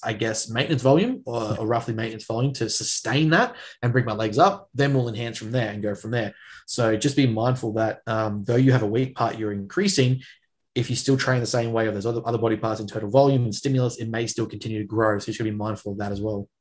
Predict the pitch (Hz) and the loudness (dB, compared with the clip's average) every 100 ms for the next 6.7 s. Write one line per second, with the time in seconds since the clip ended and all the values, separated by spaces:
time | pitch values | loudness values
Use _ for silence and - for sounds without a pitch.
0 | - 104 98 101 107 107 110 - 123 - | -8 -4 -2 0 -2 -2 -6 -4 -4 -2
1 | 120 - 120 110 107 107 104 117 104 - | -4 -4 -4 0 0 -2 -2 -2 -4 -2
2 | 117 117 110 104 90 107 101 104 104 104 | 0 2 0 0 -2 -4 -2 -2 0 0
3 | 104 104 107 98 104 107 98 - - _ | 0 0 -2 -2 -2 -4 -8 -12 -20 _
4 | - 120 139 131 - 120 - 127 120 113 | -4 2 4 4 2 0 2 2 4 2
5 | - 104 117 110 107 - 104 98 101 - | 2 0 2 2 0 0 -6 -6 -4 0
6 | 107 - 131 104 113 104 101 | 0 2 0 2 0 0 -2